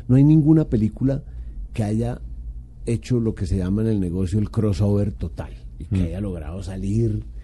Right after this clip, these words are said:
Speaker 1: y ser un éxito tremendo afuera. Como no hay ninguna, como hay muy pocas películas, digamos, ¿no? que hayan tenido éxitos gigantescos en Colombia.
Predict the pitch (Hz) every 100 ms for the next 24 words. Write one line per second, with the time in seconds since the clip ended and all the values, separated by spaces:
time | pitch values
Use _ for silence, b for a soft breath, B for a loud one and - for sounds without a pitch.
0 | b - 92 98 104 107 98 - 101 107
1 | - 80 78 80 90 - 101 60 - b
2 | b b b b 123 117 110 113 120 131
3 | 131 143 143 139 - 120 110 110 110 135
4 | 151 143 147 139 - 113 104 - 127 113
5 | 95 90 101 95 92 - B B B B
6 | - 110 101 120 120 104 101 110 107 -
7 | 123 123 - 110 95 87 95 90 - 110
8 | 110 - 92 123 90 58